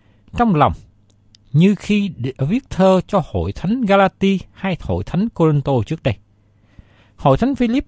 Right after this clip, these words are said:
đem đến sự vui mừng với Phaolô. Giờ đây Phaolô cũng muốn họ vui mừng nữa. Và xin hãy chú ý đến điều mà Phaolô bảo họ: "Anh em hãy vui mừng trong Chúa." Phaolô nói rằng, "Tôi chẳng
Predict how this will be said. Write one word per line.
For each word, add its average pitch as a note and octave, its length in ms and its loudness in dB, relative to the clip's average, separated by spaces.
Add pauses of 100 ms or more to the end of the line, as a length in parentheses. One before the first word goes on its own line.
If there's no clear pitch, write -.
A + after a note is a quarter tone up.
đem G#3+ 220 2
đến B3+ 140 0
sự - 160 -2
vui G3+ 220 0
mừng C#3 280 4
với B2 120 -2
Phaolô. D3 400 2 (800)
Giờ C#3+ 120 4
đây F3+ 220 2
Phaolô A3+ 380 4
cũng G3 180 2
muốn C4 120 2
họ G#3 280 2
vui G#3+ 240 2
mừng B2+ 240 4
nữa. G2 200 2 (760)
Và F#3 120 -2
xin F#3+ 200 -2
hãy G#2+ 260 -2
chú G3 140 -4
ý B3 120 0
đến C4+ 220 -4
điều D3+ 240 4
mà C#3 200 2
Phaolô G3+ 460 2
bảo G#2+ 240 -4
họ: - 300 -4 (720)
"Anh E3+ 160 2
em F3+ 220 2 (120)
hãy G#2+ 220 -4
vui D#3 220 0
mừng B2 180 0 (180)
trong G#2+ 160 -2
Chúa." B2 200 0 (1700)
Phaolô A#3+ 340 4
nói C4 140 0
rằng, D#3+ 200 -2 (960)
"Tôi B3 160 4
chẳng G3+ 200 -2